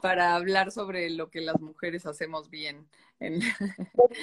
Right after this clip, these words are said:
Speaker 1: en el ámbito
Speaker 2: cuéntamelo.
Speaker 1: profesional. Muy bonito. Bueno.
Speaker 2: Cuéntame los que siento que si muevo ahí tantitito se me va
Speaker 1: Sí, ya sé,
Speaker 2: a cortar todo.
Speaker 1: desconchinflar. Oye, bueno,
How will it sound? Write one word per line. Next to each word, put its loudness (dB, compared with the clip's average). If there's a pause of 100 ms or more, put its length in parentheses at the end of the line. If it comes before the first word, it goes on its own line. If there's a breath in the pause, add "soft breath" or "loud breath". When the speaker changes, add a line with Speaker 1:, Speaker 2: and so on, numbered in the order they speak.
Speaker 1:
en 0
el -
ámbito 8
Speaker 2:
cuéntamelo. 8
Speaker 1:
profesional. 2
Muy -2
bonito. -6 (280)
Bueno. 0
Speaker 2:
Cuéntame 8
los 8
que 6
siento 8
que 4
si 2
muevo 10
ahí 8
tantitito 4
se 2
me 8
va 8 (320)
Speaker 1:
Sí, 0
ya 4
sé, 2
Speaker 2:
a -4
cortar 6
todo. 10
Speaker 1:
desconchinflar. 4 (400 loud breath)
Oye, 4
bueno, 0